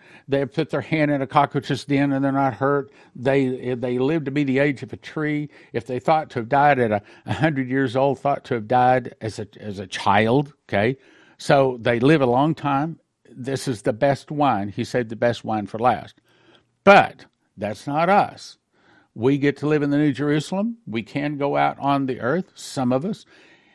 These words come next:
And he that overcometh shall make a pillar in the temple of my God, and he shall go no more out. Write upon him the ma-, name of my God, the name of the city of my God, which is New Jerusalem,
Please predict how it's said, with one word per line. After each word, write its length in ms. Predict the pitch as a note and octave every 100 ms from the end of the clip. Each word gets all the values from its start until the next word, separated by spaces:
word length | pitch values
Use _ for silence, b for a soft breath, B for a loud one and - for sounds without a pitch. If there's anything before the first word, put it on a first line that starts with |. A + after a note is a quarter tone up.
| b
And 300 | C3 C3+ B2
he 180 | A2 D3
that 120 | C#3
overcometh 640 | C#3 C3 - C#3 D3+ F3 -
shall 240 | A2+ B2 A#2
make 240 | B2 A#2
a 40 | A2
pillar 300 | - C3+ C#3
in 80 |
the 80 | B2+
temple 240 | - C#3 C3
of 60 |
my 160 | C3 C3
God, 280 | C3 D3 D#3
and 80 |
he 80 | A2+
shall 160 | A#2 B2
go 200 | A#2+ B2
no 160 | B2
more 260 | B2 A#2+ A#2+
out. 160 | C3 F3
Write 260 | A#2 A2+
upon 360 | A2 - A2+ A#2
him 220 | A#2 A#2+
the 100 | A2+
ma-, 240 | A#2 B2
name 220 | A#2+ B2 B2
of 100 | A#2+
my 120 | A#2+
God, 280 | A#2+ B2 D#3
the 80 |
name 180 | A2+ A#2+
of 60 | A2
the 40 |
city 260 | G#2 B2 A#2+
of 60 |
my 160 | A#2 A#2+
God, 300 | A2 A#2+ E3+
which 220 | B2 -
is 180 | A#2+ A2+
New 160 | B2 A#2+
Jerusalem, 540 | G#2+ A2+ A#2+ C#3 F3+